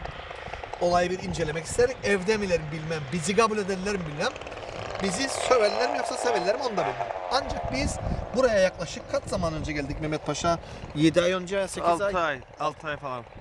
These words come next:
Speaker 1: Var.
Speaker 2: Var.
Speaker 1: Evet. Aşağı yukarı altı yedi ay önce geldik. Ee, ve burada dediğim gibi bak doğaya da çok güzel doğası var buranın. Ağaçlık olduğu için vermediler. Ve dedi ki buraya bir gözcük, evcik olsun.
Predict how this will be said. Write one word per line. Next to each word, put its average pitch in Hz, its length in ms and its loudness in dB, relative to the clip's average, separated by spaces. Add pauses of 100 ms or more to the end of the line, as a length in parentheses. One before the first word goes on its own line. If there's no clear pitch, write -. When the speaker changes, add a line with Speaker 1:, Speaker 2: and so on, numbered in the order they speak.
Speaker 1:
Var. 151 160 0 (280)
Speaker 2:
Var. 123 200 2 (140)
Speaker 1:
Evet. 349 180 -6
Aşağı 214 220 -4
yukarı 170 320 -6
altı 214 240 2
yedi 170 140 0
ay 151 100 4
önce 131 220 -4
geldik. 117 320 -2 (580)
Ee, 165 260 0
ve 220 120 0
burada 220 240 4
dediğim 208 240 0
gibi 202 320 -4
bak 254 120 2 (440)
doğaya 190 420 6
da 240 60 0
çok - 240 -4
güzel 226 220 0
doğası 226 340 2
var 233 200 0
buranın. 151 220 -6 (480)
Ağaçlık 175 440 2
olduğu 180 200 2
için 233 240 -4
vermediler. 180 500 2 (400)
Ve 180 100 2
dedi 220 180 2
ki 233 160 -4
buraya 165 280 4 (220)
bir 277 140 2 (260)
gözcük, 160 420 4 (160)
evcik 165 440 0
olsun. 330 360 0